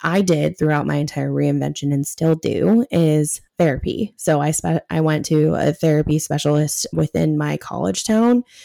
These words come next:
And then when I moved to my current residence, I spent a lot of time researching and finding someone. So it was really important to me to just spend a lot of time just understanding my brain is really important to me, because you only get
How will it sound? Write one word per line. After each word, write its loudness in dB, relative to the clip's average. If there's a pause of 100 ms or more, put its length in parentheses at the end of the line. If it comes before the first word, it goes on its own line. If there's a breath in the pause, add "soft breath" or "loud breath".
(220 loud breath)
And 4
then 4
when 2
I 2
moved 2 (100)
to -2
my 2
current -4
residence, -4
I -10
spent -8
a -2
lot -2
of -6
time -8
researching -2
and -2
finding -10
someone. -8 (420 loud breath)
So -2
it 4
was 4
really 4
important 2
to 0
me 2
to -2
just 0
spend 0
a 2
lot -2
of -6
time 0
just -2
understanding 2
my 6
brain 2
is -2
really 4
important 0
to -2
me, 0
because -2
you 4
only 6
get 4